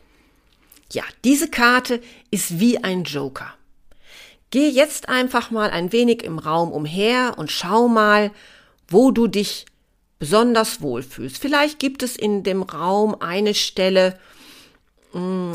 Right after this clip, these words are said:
die du als besonders angenehm empfindest. Du stellst dich also jetzt nicht auf eine der bereits ausgelegten Karten, sondern suchst dir einmal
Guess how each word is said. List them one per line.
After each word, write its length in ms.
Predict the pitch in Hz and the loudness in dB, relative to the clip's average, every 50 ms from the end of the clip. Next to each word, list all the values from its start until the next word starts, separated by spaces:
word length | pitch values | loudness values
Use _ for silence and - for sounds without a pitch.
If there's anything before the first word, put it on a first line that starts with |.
| - - | -8 -10
die 340 | - 160 - 185 196 185 - | -12 -10 -6 -6 -6 -4 -2
du 160 | 220 214 196 | 0 0 0
als 320 | - 165 175 170 - - | 2 2 0 0 -2 -6
besonders 560 | - - 170 139 160 160 160 160 160 151 - - | -8 -8 -4 -2 -2 0 0 0 -2 -4 -6 -8
angenehm 540 | 143 139 147 143 139 131 - - - - - - | -8 -6 -6 -6 -8 -10 -12 -16 -18 -18 -20 -20
empfindest. 760 | - - - - - - - - - - - - - - _ _ - - - - - - - - _ _ _ _ _ _ _ _ _ _ _ _ _ _ _ - - - - _ _ | -20 -20 -20 -18 -18 -18 -20 -18 -16 -16 -16 -16 -18 -20 _ _ -20 -16 -16 -16 -16 -18 -20 -20 _ _ _ _ _ _ _ _ _ _ _ _ _ _ _ -12 -12 -12 -18 _ _
Du 80 | - 160 | -14 -6
stellst 300 | - - 240 254 247 240 | 0 2 2 2 2 0
dich 100 | - - | -2 0
also 140 | 185 175 180 | 0 2 0
jetzt 180 | 175 - - | 0 2 2
nicht 220 | 269 311 294 - - | 2 2 2 0 -2
auf 180 | 185 165 - | -4 -4 -4
eine 380 | - 175 180 175 170 170 160 160 - _ _ _ _ - | -4 -4 -2 -2 -2 -4 -4 -6 -10 _ _ _ _ -4
der 100 | 165 160 | -4 -4
bereits 400 | - - - 151 151 - - - | -2 -2 0 0 0 -2 0 2
ausgelegten 840 | 196 214 277 320 302 - - 226 185 156 151 151 151 - - 147 139 | 4 6 6 4 2 0 0 0 0 0 -2 -6 -8 -10 -12 -12 -10
Karten, 380 | - 143 131 117 - - 156 | -8 -8 -8 -8 -8 -8 -4
sondern 320 | 151 170 185 190 190 196 190 | -2 0 0 0 0 0 -2
suchst 480 | 196 247 262 277 269 - - - - | -2 -2 -2 -2 -4 -6 -12 -4 -2
dir 160 | 233 - - | -2 0 2
einmal 460 | 185 190 185 185 190 185 185 185 175 | 0 0 0 0 0 0 0 0 -2